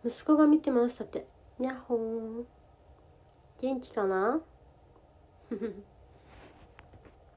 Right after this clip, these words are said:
この前、四ツ谷駅で見かけました。えっと、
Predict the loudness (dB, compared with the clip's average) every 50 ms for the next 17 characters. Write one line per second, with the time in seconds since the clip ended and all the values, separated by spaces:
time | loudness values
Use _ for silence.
0 | -20 -20 -20 -20 -20 -20 -20 -20 -20 -20 -20 -20 -20 -20 -20 -20 -20 -8 -2 0
1 | 2 2 4 4 6 6 6 6 6 4 -2 -4 0 2 4 6 6 6 6 4
2 | 4 2 2 0 -2 -2 -4 -2 -2 -2 -4 -4 -6 -10 -14 -18 -18 -20 -20 _
3 | _ -20 -20 -20 -20 -20 -20 -20 -20 -20 -20 -20 -20 -20 -20 -20 -20 -20 -16 -14
4 | -14 -14 -14 -18 -20 -16 -14 -12